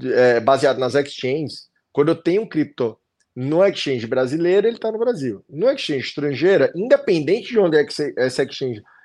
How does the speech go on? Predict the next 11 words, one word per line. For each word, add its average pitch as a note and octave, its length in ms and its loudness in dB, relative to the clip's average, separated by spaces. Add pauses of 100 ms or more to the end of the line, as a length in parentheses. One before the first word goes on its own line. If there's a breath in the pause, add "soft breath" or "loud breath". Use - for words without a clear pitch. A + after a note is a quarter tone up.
(160 soft breath)
ela C#3 200 2
custodia F3+ 640 0
o D3+ 40 4
seu C3 160 -2
B A#2+ 140 0
T A#2+ 100 -4
C, E3+ 480 -2
ele G3+ 200 -4
tá D3 120 -4
no B2 60 -6
exterior. F3 540 -4